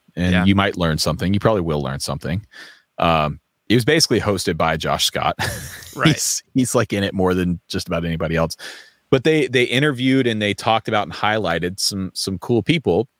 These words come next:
Speaker 1: Um, and I th-, I think they did a good job of getting credit to the people who deserve it in terms of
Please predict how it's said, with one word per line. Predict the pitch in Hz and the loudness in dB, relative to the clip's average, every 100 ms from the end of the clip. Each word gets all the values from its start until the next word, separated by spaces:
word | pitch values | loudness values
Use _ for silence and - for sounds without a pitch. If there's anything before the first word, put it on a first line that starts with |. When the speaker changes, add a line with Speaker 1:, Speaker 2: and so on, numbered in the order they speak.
| _ _ _ _ _ _ - - | _ _ _ _ _ _ -12 -4
Speaker 1:
Um, | 90 90 87 90 - | -2 0 -2 -4 -2
and | 98 101 | -2 2
I | 104 113 | 2 2
th-, | - | 2
I | 110 | 2
think | 113 143 143 | 2 0 2
they | 135 | 0
did | 127 120 | 2 0
a | |
good | 98 110 113 | 0 0 0
job | 98 101 95 95 87 | 0 2 2 2 -2
of | 85 | -4
getting | 98 95 87 82 - _ - | -2 -2 -2 -4 -10 _ -20
credit | - - 104 98 95 90 - _ _ | -12 0 2 4 2 0 -6 _ _
to | - 104 95 90 87 82 - - _ _ _ _ _ | -6 0 0 2 2 0 -6 -20 _ _ _ _ _
the | 92 | -8
people | - - 98 98 90 | -6 -2 -2 2 0
who | 82 92 | 2 0
deserve | 85 80 90 90 | 0 0 2 2
it | 90 - | 2 0
in | 95 90 | -4 -4
terms | - 90 90 82 | -2 0 0 0
of | 85 80 - | 0 0 -4